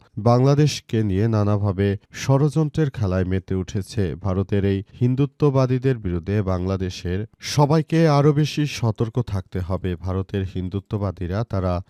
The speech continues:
বাংলাদেশ নিয়ে সব সময় গভীর চক্রান্তে মেতে ওঠে। তাদের এই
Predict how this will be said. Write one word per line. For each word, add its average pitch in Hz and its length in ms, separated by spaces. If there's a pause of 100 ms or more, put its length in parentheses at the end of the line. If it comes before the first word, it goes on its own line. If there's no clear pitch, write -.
(100)
বাংলাদেশ 131 640
নিয়ে 143 180
সব 131 260
সময় 90 460 (200)
গভীর 113 500 (100)
চক্রান্তে 147 680
মেতে 95 340
ওঠে। 92 260
তাদের 95 340
এই 101 160